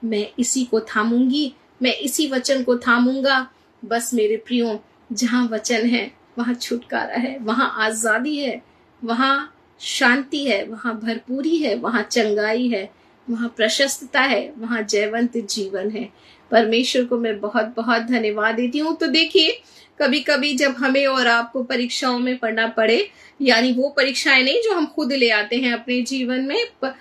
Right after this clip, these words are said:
परमेश्वर के वचन के विरुद्ध होकर के या परमेश्वर की, अ, बातों के से अलग होकर, विचारों से अलग होकर, जिसको विद्रोह करना कहते हैं, है ना? विद्रोह के कारण आने वाली परीक्षाओं की बात मैं नहीं कर रही हूँ।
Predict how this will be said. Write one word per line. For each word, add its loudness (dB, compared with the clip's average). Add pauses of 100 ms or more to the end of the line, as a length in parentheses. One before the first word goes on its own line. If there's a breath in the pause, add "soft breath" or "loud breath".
(320 loud breath)
परमेश्वर 4
के -2
वचन 2
के 0
विरुद्ध 0
होकर 0
के 2
या 0
परमेश्वर -2
की, -2 (460 loud breath)
अ, 2
बातों 2
के -2 (200)
से 0
अलग 2
होकर, 2
विचारों 2
से -2
अलग 0
होकर, -2 (280)
जिसको 0
विद्रोह 2
करना 2
कहते -6
हैं, -12 (340)
है 2
ना? 2 (340 loud breath)
विद्रोह 2 (300)
के 4 (720)
कारण 4
आने -2
वाली 0
परीक्षाओं -2
की -8
बात -2
मैं -2
नहीं -2
कर -2
रही -6
हूँ। -14